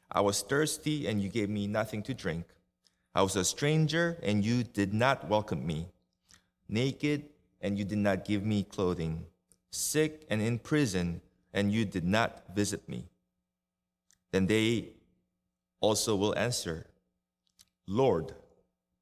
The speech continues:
when was it that we saw you hungry or thirsty or a stranger or naked or sick or in prison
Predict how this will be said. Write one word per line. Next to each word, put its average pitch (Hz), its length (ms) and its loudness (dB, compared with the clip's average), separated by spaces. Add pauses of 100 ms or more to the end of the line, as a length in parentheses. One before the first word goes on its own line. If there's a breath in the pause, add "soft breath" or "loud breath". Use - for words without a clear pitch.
(380)
when 120 200 4
was 117 200 4
it 117 160 -2
that 107 160 4
we 98 260 -2
saw 113 240 2
you 104 240 2
hungry 110 540 2
or 92 120 4
thirsty 127 640 0
or 92 200 2
a 90 60 2
stranger 120 800 2
or 95 200 4
naked 120 520 2
or 95 120 2
sick - 580 -2
or 92 140 2
in 202 180 -2
prison 117 600 -2